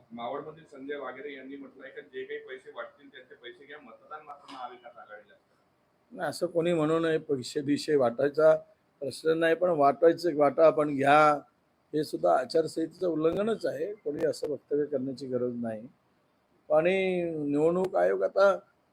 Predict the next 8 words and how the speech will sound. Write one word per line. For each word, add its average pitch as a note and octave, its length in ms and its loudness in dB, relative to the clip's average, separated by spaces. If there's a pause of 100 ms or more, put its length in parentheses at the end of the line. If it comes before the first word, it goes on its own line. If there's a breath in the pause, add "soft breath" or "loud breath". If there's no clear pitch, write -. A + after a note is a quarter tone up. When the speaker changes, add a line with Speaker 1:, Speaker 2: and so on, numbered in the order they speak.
(120)
Speaker 2:
अशा D#3+ 240 4
वक्तव्याकडे F#3 840 2
काय F3 340 -2
गांभीर्यानं E3+ 580 4
बघतं D#3+ 340 2
की E3 240 0
नाही D3+ 200 4
बघत, D3 440 6